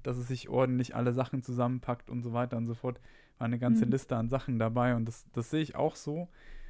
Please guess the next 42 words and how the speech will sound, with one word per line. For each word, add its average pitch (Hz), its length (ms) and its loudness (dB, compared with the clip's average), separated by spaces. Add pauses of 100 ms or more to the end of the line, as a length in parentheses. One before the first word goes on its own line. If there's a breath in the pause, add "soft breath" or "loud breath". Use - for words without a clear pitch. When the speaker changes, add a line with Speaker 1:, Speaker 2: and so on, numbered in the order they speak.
(100)
Speaker 1:
Und 127 80 -6
das 120 160 -4
ist 127 100 -8
auch 131 140 -2
im 131 100 -4
Sport 143 320 -4
natürlich 127 480 -2
eine 123 140 -2
Sache, 123 280 -2
die, 117 280 0 (180)
ähm, 113 380 -4 (760 soft breath)
die 135 80 -6
Kinder, 135 360 4
oder 113 200 4
das 113 220 -2
nicht 135 260 -2
die 127 60 -4
Aufgabe 120 360 2
ist 117 160 -4
der 113 120 2
Trainer. 139 400 0
Andererseits 131 720 0
aber 123 260 -2
ist - 180 -4
der 120 100 2
Sport 143 300 -2
in 127 100 -2
vielen 139 260 0
Bereichen, 123 420 -2
vielleicht - 240 -2
kann 120 200 0
da 117 80 2
Romy 131 280 0
auch 117 140 -4
gerne 123 200 0
mal 117 80 -2
aus 117 140 -10
ihrer 113 380 0 (140)
Internatszeit 117 840 -2
ein 120 80 -4
bisschen 120 280 -4
berichten, 120 420 -6